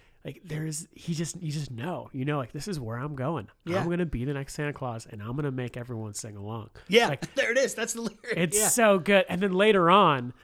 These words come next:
Speaker 1: there's that line that's like, "Sing somebody a song just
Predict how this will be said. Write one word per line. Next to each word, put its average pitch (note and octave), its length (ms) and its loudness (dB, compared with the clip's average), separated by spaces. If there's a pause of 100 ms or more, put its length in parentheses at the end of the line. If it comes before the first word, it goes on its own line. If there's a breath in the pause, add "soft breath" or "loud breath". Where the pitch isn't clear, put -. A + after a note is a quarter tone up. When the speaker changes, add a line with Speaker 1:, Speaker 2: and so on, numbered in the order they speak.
(200 soft breath)
Speaker 1:
there's E3 160 0
that C#3+ 180 0
line C#3+ 600 2
that's C3 220 -8
like, B2 400 -8 (180)
"Sing E3 440 -2
somebody D#3 420 -2
a B2 80 -4
song A#2+ 480 -4
just B2 380 -8